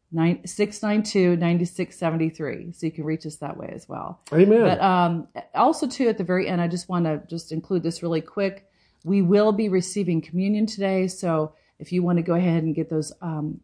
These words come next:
Speaker 1: you know, communion receptacles ready,
Speaker 2: Mm-hmm.
Speaker 1: some juice, a little bit of bread, we invite you to do that with us here at the end. And we'll do that as unto the Lord
Speaker 2: Amen.
Speaker 1: together.
Speaker 2: Amen.
Speaker 1: Hallelujah.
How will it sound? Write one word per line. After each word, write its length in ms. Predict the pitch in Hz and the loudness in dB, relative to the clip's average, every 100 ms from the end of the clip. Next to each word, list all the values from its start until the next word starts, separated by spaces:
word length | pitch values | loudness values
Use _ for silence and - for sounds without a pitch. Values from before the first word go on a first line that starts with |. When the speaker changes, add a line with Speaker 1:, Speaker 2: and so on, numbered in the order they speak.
| _ - | _ -12
Speaker 1:
you 80 | 185 | -6
know, 180 | 156 151 | -6 -6
communion 280 | 180 185 185 | -2 0 0
receptacles 840 | 170 - 190 180 190 196 185 175 | -2 -2 -6 -6 -6 -2 -2 -2
ready, 500 | 165 170 185 190 190 - - | -2 0 0 -2 -6 -8 -2
Speaker 2:
Mm-hmm. 160 | 135 | 0
Speaker 1:
some 320 | 160 175 160 156 | 2 2 0 0
juice, 460 | 196 214 208 208 | 2 2 2 0
a 40 | 175 | -2
little 160 | 175 | 0
bit 140 | 165 165 | 0 -2
of 140 | 160 | -2
bread, 440 | 185 185 180 175 165 _ - | 0 2 2 0 -4 _ -4
we 100 | 175 | 0
invite 360 | 170 170 160 - | 2 2 0 0
you 120 | 160 | -8
to 60 | 151 | -4
do 140 | 156 | -4
that 160 | 156 123 | -4 -4
with 200 | 147 147 | -8 -8
us 200 | 143 - | -12 -10
here 120 | 147 | -8
at 120 | 143 | -10
the 140 | - | -12
end. 260 | 143 135 135 | -12 -12 -12
And 120 | 151 | -10
we'll 100 | 151 147 | -10 -8
do 140 | 151 | -6
that 260 | 147 139 - _ _ _ | -6 -8 -12 _ _ _
as 160 | - 156 | -10 -4
unto 220 | 160 165 | -4 -4
the 140 | 151 143 | -6 0
Lord 300 | 147 143 143 | 2 2 2
Speaker 2:
Amen. 100 | 131 | 0
Speaker 1:
together. 380 | 143 139 - 156 - - | -2 -4 -10 -16 -12 2
Speaker 2:
Amen. 420 | 151 185 190 143 | 6 6 6 4
Speaker 1:
Hallelujah. 460 | 127 151 151 135 | -2 -6 -6 -8